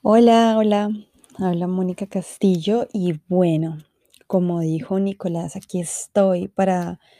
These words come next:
crear un espacio de reflexión dentro de este episodio de una cultura, mm,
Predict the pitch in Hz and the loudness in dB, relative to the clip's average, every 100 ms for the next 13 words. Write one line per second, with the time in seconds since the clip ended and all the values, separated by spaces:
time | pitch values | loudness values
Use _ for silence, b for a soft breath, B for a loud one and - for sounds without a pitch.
0 | b b _ 196 180 170 180 190 - - | b b _ -2 0 0 -4 -6 -8 -6
1 | 202 185 196 196 196 185 170 - 170 170 | -4 -2 -2 -2 -4 -8 -10 -6 -4 -4
2 | 170 185 185 180 170 160 - 165 196 196 | -6 -6 -4 -4 -4 -6 -10 -12 -12 -14
3 | - - - 185 190 175 202 208 _ B | -14 -16 -6 -4 -2 -2 -4 -10 _ B
4 | B B B B - 190 190 180 180 - | B B B B -2 2 2 0 -4 -4
5 | 202 - 190 180 175 185 190 190 196 202 | -6 -6 -6 -4 -4 -6 -6 -6 -6 -8